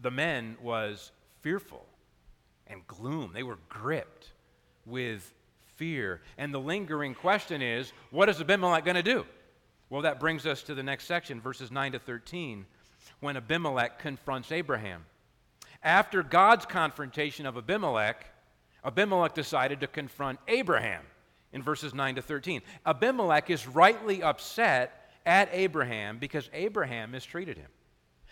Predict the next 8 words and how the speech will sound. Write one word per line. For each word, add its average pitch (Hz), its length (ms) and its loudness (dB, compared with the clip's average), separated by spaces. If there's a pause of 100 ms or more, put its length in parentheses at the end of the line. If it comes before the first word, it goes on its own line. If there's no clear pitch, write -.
(140)
Abimelech's 175 840 4
unjust 202 760 4
relationship 143 1080 -4 (220)
with 143 180 -2
Sarah 160 580 4 (180)
was 143 240 0
based 190 500 2
on 165 460 2